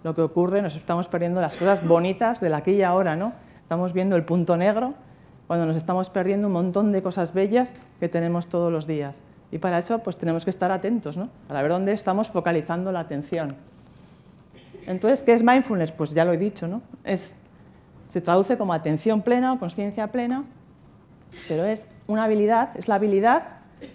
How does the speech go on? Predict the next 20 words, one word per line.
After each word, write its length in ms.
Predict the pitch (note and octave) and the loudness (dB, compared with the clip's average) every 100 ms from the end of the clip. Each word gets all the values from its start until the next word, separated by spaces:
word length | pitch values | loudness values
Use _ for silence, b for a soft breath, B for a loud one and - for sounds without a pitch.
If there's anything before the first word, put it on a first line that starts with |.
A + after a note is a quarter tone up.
| - | -2
de 100 | F#3+ | -2
prestar 340 | E3+ E3+ G3 | 0 0 2
atención 680 | G#3+ A3 G#3+ - A#3+ B3+ D#4+ - - | 2 2 -2 0 2 2 -2 -8 -2
intencionadamente 1200 | G#3 F#3+ A#3 A#3 G#3+ B3 A3 A#3 C4+ B3+ E4 - - - - - - - - - | 0 2 0 0 2 2 4 4 4 2 -4 -6 -20 -20 -20 -20 -20 -20 -20 -4
al, 260 | F#3+ E3+ E3+ | 0 0 0
al 140 | E3+ | -2
momento 360 | E3 F3 G3+ A#3+ | 0 0 -2 -2
presente 560 | A#3+ A3+ C4 B3+ C4 F4 | -4 -4 0 0 0 -6
sin 200 | - F3 | -6 -4
dejarnos 420 | D#3+ F3+ G3 G#3 | -4 -4 -4 -2
llevar 500 | G3+ G#3+ A#3+ - - - | 0 2 2 0 -10 -8
por 120 | E3 | -8
juicios 640 | D#3 G#3+ A3 B3 C4 C#4+ - | -4 -4 -2 -2 -2 -6 -12
o 100 | - | -4
distracciones. 800 | E3+ - D#3+ - E3+ D3 C3 - - - B B B B B | -4 -2 -6 -2 -2 -2 -6 -12 -20 -20 B B B B B
La 120 | E3 | -2
idea 460 | E3 G3+ A#3+ C4+ A#3 | 2 4 4 4 2
en 60 | |
sí 220 | A3 B3 B3+ | 0 -2 0
parece 640 | A#3 G#3+ C4+ B3 B3 - | 0 0 2 2 2 -2